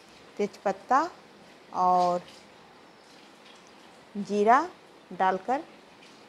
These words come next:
इसे ब्राउन कर लेना है और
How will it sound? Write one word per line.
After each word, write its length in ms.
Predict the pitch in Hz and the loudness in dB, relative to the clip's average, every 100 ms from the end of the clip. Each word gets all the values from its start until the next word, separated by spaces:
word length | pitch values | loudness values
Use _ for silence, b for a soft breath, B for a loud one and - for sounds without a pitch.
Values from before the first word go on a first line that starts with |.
| - - - - - - | -20 -20 -20 -20 -20 -14
इसे 320 | 196 - 277 359 - - - - | -10 0 0 0 -14 -20 -20 -10
ब्राउन 280 | 202 196 202 | 0 0 0
कर 160 | 202 220 | -4 -2
लेना 260 | 220 226 254 | 0 0 -2
है 160 | 339 - - - - - - - - - - - - - - - - | -4 -12 -20 -20 -20 -20 -20 -20 -20 -20 -20 -20 -20 -20 -20 -18 -8
और 420 | 180 170 175 | -4 -2 -4